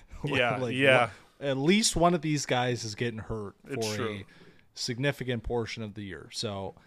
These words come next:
Speaker 1: um, yeah, I'm, I'm excited to see it, man. I, I,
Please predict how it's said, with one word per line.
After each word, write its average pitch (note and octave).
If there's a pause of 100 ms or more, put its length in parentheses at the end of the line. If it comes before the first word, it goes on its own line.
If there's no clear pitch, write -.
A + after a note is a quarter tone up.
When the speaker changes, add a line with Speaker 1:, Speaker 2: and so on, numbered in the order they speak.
(420)
Speaker 1:
um, F#2+
yeah, G2 (240)
I'm, C#3
I'm D#3
excited D3+
to B2
see A#2
it, G2+
man. G#2
I, C#3
I, D3+